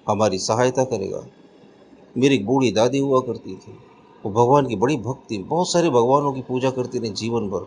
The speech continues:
और उनका इकलौता बेटा शराबी और जुआड़ी निकल गया। पूरा घर, पूरा परिवार तहस नहस और बर्बाद कर दिया उन्होंने। उनकी पत्नी को अपने जीवन को गुजारने के लिए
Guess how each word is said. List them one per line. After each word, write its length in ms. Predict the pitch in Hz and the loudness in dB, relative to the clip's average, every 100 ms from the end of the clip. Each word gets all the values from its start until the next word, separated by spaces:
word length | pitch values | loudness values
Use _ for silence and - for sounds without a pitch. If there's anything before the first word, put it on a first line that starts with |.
| - _ - | -14 _ -4
और 100 | 117 | 0
उनका 200 | 123 120 | 2 2
इकलौता 500 | 98 120 123 135 123 | 0 0 0 2 0
बेटा 340 | 98 110 113 98 | 0 -2 -2 -6
शराबी 540 | - 120 123 110 107 | -4 0 0 0 -2
और 140 | 98 | -4
जुआड़ी 380 | 95 101 113 120 | -4 -2 0 -2
निकल 200 | 113 104 | -6 -6
गया। 180 | 92 90 | -6 -8
पूरा 280 | 117 143 98 | -8 -6 -6
घर, 240 | 95 120 107 | -4 -6 -4
पूरा 200 | 107 104 | -6 -8
परिवार 420 | - 104 113 117 | -6 -4 -4 -4
तहस 380 | - 123 117 - | -6 -8 -8 -10
नहस 180 | 123 123 | -10 -6
और 80 | 98 | -6
बर्बाद 340 | 98 98 117 - | -6 -8 -10 -10
कर 60 | 107 | -14
दिया 260 | 95 85 73 | -14 -14 -14
उन्होंने। 260 | - - - - _ _ _ _ _ _ _ _ _ _ _ _ _ _ _ _ _ _ _ 143 | -16 -20 -20 -20 _ _ _ _ _ _ _ _ _ _ _ _ _ _ _ _ _ _ _ -10
उनकी 200 | 135 123 | -8 -2
पत्नी 340 | 131 147 156 | -2 0 -2
को 280 | 147 107 95 | 2 2 2
अपने 320 | - 117 98 - - _ _ - _ _ - _ - _ _ | -2 -4 -4 -10 -20 _ _ -20 _ _ -20 _ -20 _ _
जीवन 440 | 98 123 139 143 139 | -6 0 4 4 2
को 320 | 120 101 82 127 127 - - - - - - 104 | 0 0 -2 -10 -20 -20 -20 -20 -20 -20 -18 -4
गुजारने 560 | 113 117 120 131 135 | 2 6 6 6 -2
के 140 | 131 104 | -2 -2
लिए 360 | 95 92 90 | -2 -4 -6